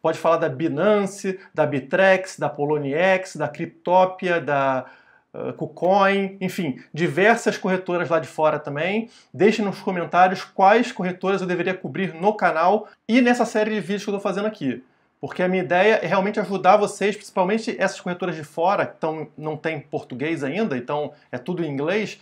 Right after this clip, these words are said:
Muita gente tem dificuldade de, de acessar e de mexer e de fazer cadastro, e eu posso ajudar com isso. Antes de mais nada, eu queria agradecer a todos vocês que se inscreveram no canal. O meu último vídeo sobre a Nano, que você vai ver aqui em cima num cartãozinho, se você quiser ver é só clicar.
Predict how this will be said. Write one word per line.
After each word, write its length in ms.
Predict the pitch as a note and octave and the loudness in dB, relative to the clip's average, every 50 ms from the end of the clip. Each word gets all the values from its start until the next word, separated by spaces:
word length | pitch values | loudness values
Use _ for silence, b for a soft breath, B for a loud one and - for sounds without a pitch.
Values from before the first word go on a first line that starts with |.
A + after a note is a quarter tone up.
| b b b b | b b b b
Muita 220 | D#3 - - C#3+ | -4 -2 -2 -2
gente 140 | F3 F#3+ F#3+ | -2 -2 -4
tem 100 | - G3 | -6 -8
dificuldade 720 | F#3+ - G3+ F#3+ - F#3 E3+ D3 D#3 D#3+ F3 F3+ D3+ D3 | -8 -8 -10 -10 -8 -6 -2 2 4 4 4 4 0 -4
de, 340 | C3+ B2 D3+ D#3 D3+ C#3+ C3+ b b b b b b | -10 -8 -8 -6 -6 -8 -8 b b b b b b
de 120 | B2+ B2+ | -6 -4
acessar 600 | D3 C#3 - D3+ C#3+ - - - D#3+ F3 F#3 F3+ | -4 -4 -4 -6 -8 -8 -4 0 2 4 4 4
e 40 | E3 | 2
de 120 | C#3 C3+ C#3+ | -2 -6 -6
mexer 600 | C#3 B2+ A#2+ - - - E3+ F#3 F#3+ F#3+ F#3 E3 | -6 -6 -8 -8 -8 -6 -4 -2 -2 -2 -2 -2
e 80 | D3+ | -4
de 160 | B2 A#2+ C3+ B2 - | -4 -8 -10 -10 -8
fazer 240 | - C#3+ B2+ B2 C#3 | -6 -6 -6 -6 -4
cadastro, 720 | - C3+ B2 B2 C#3+ D#3+ F3+ F#3+ F#3 - - - - - B B B B B | -4 -4 -2 2 2 4 4 2 2 -2 -8 -10 -10 -10 B B B B B
e 80 | C#3 | -2
eu 120 | C#3+ E3 D#3+ | -2 -2 0
posso 240 | E3 F#3 E3 F#3 | 2 0 0 0
ajudar 280 | F3 E3 D#3+ E3+ E3+ F3 | -6 -6 -2 -2 -2 -2
com 140 | - - D#3 | -4 -8 -8
isso. 480 | D#3+ E3+ G3 G#3+ - - B3+ A#3 B3 B B B B B B | -4 -4 -4 -4 -6 -8 -10 -10 -10 B B B B B B
Antes 320 | A#3 C4 C#4+ C4 C4 B3 F#3 | 6 6 8 6 4 4 4
de 100 | G#3+ A3 | 6 6
mais 240 | A3 A3 G#3 C3 D3 | 6 6 2 2 2
nada, 380 | E3+ G3 G#3 G#3 F#3 G3+ G3+ | 4 6 6 6 6 4 2
eu 140 | D#3+ F#3 F#3+ | 2 2 0
queria 240 | F#3 G3 G3 G#3+ G#3+ | 2 4 4 6 6
agradecer 360 | F#3+ G3+ G3+ G3 F3+ - G#3+ | 6 4 2 2 0 0 0
a 60 | G3 | -2
todos 340 | - - - A#3+ C4 A3+ G3+ | -2 0 0 0 2 2 2
vocês 260 | F#3+ G3 - A3 G3 | 0 0 -2 -2 -6
que 40 | - | -4
se 80 | - F#3+ | -6 -8
inscreveram 480 | - - G3 E3+ C#3+ B2+ F3 F#3+ - | -6 -4 -4 -4 -2 0 -2 -2 -2
no 80 | F3 E3 | -2 -4
canal. 520 | - D3 B2 B2+ C3+ D3+ D#3+ E3+ F3 B B B B | -4 -4 -2 -2 0 2 2 0 0 B B B B
O 60 | B | B
meu 160 | D3 D#3+ F3 | 2 4 4
último 320 | G#3 A#3 - A3 F#3+ F#3 D3+ | 4 4 2 0 -2 -2 0
vídeo 240 | C3 F#3+ F#3 F#3+ F#3 | 0 -2 -2 -2 -2
sobre 260 | - F#3+ E3 F3+ F3+ | -2 -2 0 2 2
a 60 | D#3 | 2
Nano, 400 | C#3 D3+ F#3 G#3+ G3+ D#3+ C3+ A#2+ | 2 4 4 4 4 4 0 -2
que 80 | A#2+ C3 | -4 -6
você 160 | C3 - D3+ | -8 -4 -2
vai 100 | D3+ D3 | -2 0
ver 120 | B2+ D3+ | 0 -2
aqui 140 | D3 - D3 | -4 -4 -6
em 60 | C3 | -8
cima 300 | B2+ - - F#3 E3 C#3 | -8 -6 -6 -4 -4 -2
num 140 | C3 B2+ A#2+ | -2 -4 -2
cartãozinho, 640 | B2+ C#3+ B2 - - A#2 A2+ A2+ E3+ A3+ A3+ E3 A#2+ | -2 -4 -6 -6 -8 -10 -6 -2 0 0 2 0 -2
se 160 | - - - | -4 -8 -18
você 160 | - - C3+ B2+ | -16 -14 -10 -8
quiser 240 | C3 A2+ C#3 C3 | -6 -4 -4 -4
ver 100 | A2+ C3+ | -2 -2
é 40 | D3 | -4
só 120 | - - D3 | -4 -4 -6
clicar. 540 | - C3+ A#2+ - D3+ E3+ G3+ G#3+ B B | -6 -6 -4 0 2 4 4 2 B B